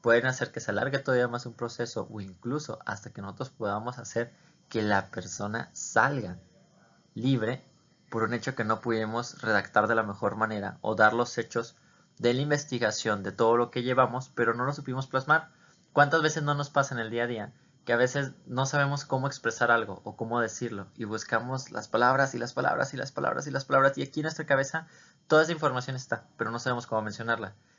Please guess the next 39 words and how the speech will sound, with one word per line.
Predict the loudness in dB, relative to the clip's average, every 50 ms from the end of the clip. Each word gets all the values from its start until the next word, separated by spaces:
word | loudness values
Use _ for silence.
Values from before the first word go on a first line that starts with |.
| _ _ _ _ _ _ -2
En | -2 0 0
esta | -2 0 0 0 2
parte | 2 2 2 0 -2 -2
profesional | -2 -4 -4 -4 -8 -10 -4 -2 -2 -2 -2 -2
no | -4 -2 -2 -2 -2 0
podemos | -2 -2 0 0 0 -2 -2 -4 -6 -4
tener | -4 -4 -2 0 0 -2
esto. | -2 -6 -8 -12 -16 -16 -16 _ -10
¿Por | -10 -6 -2
qué? | -2 -2 -2 -4 -10 -20 _ _ _ _
Porque | -4 -4 -2 0 0 -2 -2 -2 -2
la | 4 6 8 8 8
otra | 8 4 0 -2 -2
persona | -4 -4 -2 -2 -2 -2
no | -2 -2 -4 -4 -4 -2 0
va | 0 0
a |
entender | -2 -2 -4 -6 -2 -2 -2 -2 -2 -6 _ _ _
lo | -4 -2 -2 -2 -2
que | -6 -6
está | -6 -6
aquí, | -6 -6 -8 -12 -14 -16 _ _ _ _ _ _ _ _ _ _ _ _ _
él | -2 -2 -2 -4 -4
que | -4 -2 0 0
va | 0
a | 0
entender | -2 -4 -6 -6 -4 -4 -6 -6 -6 -8 -12 _
lo | -8 -4 -2 -2 -2 -2 -6
que | -10 -12 -10
se | -8 -8 -8 -8
dice | -8 -10 -10 -12 -14 -16 -16 _ _ _
y | -8 -8 -4
lo | -4 -4 -4 -4 -6
que | -8 -8
está | -6 -4 -4 -2 0
leyendo. | 0 0 -2 -2 -4 -6 -6 -6 -6 -8 -10 -12 -16 _ _ _ _ _ _ -18
Entonces | -14 -4 -2 -2 0 0 -2 -4
necesitamos | -4 -4 -6 -10 -2 0 2 2 2 -2 -4
comprender | -4 -6 -4 0 0 0 2 2 0 0 0